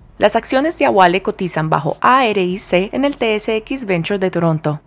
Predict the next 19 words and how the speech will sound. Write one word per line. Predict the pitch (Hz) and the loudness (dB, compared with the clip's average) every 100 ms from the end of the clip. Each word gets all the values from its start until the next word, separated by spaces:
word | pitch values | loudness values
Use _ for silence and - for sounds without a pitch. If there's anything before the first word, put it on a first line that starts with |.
| _ 185 | _ 4
El | 185 | 6
diario | 185 190 | 6 6
Mining | 226 226 233 | 4 4 4
Stock | - 233 | 2 2
Journal | 220 208 196 240 | 4 4 4 2
señala | 226 190 175 185 | 0 2 2 0
que | 202 | 0
con | 202 190 | 0 -2
un | |
capital | 190 233 247 - 190 | -2 -2 -2 0 0
de | 208 | 0
mercado | 220 - 180 185 | -2 0 0 2
de | 208 | 0
tres | - 214 208 | 0 -2 0
coma | 247 247 | 2 4
nueve | 202 180 170 | 4 0 0
millones | 165 160 196 214 240 277 | 0 0 0 0 0 2
de | |
dólares, | 277 240 214 214 233 | 4 4 4 2 -2